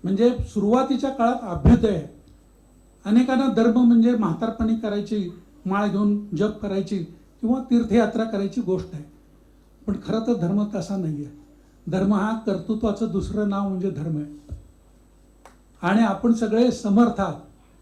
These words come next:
किंबहुना हे जे साहित्य आहे, हेच संत साहित्याचं नवं रूप आहे. संतांनी काय केलेलं आहे, तर सत्वाचं जागरण केलेलं आहे. संतांचं जे अनेक अभंग आहेत, स्तुतीपाठपर, आपण काय म्हणतो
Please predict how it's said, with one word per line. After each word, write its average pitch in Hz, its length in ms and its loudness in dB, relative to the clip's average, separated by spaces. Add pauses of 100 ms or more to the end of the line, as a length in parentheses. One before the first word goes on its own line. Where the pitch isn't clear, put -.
(160)
किंबहुना 226 360 6
हे 226 160 6
जे 220 140 2
साहित्य 226 520 0
आहे, 226 360 -4 (560)
हेच 285 340 2 (380)
संत 240 240 8
साहित्याचं 220 640 2
नवं 208 240 4
रूप 196 240 2
आहे. 160 160 -4 (840)
संतांनी 233 440 4
काय 240 200 2
केलेलं 226 400 2
आहे, 202 200 -4 (520)
तर 220 60 0
सत्वाचं 220 640 0
जागरण 160 460 -4
केलेलं 147 200 -14
आहे. - 160 -20 (1000)
संतांचं 233 480 6
जे 240 420 4 (120)
अनेक 220 300 0
अभंग 214 340 2
आहेत, 226 120 0
स्तुतीपाठपर, 196 800 -4
आपण 190 260 -6
काय 233 180 2
म्हणतो 202 380 0